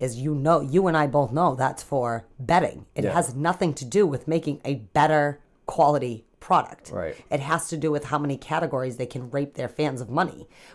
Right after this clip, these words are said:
Speaker 1: without producing a solid, consistent product. That pe-,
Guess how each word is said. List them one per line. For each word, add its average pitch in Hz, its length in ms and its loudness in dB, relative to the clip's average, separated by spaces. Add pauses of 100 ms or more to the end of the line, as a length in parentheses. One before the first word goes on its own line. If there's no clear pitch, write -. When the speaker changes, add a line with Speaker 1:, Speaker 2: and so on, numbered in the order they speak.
Speaker 1:
without 170 460 4
producing 147 680 -2
a 151 120 0
solid, 139 480 2
consistent 127 580 -6
product. - 480 -6 (640)
That 165 240 2
pe-, 165 160 -2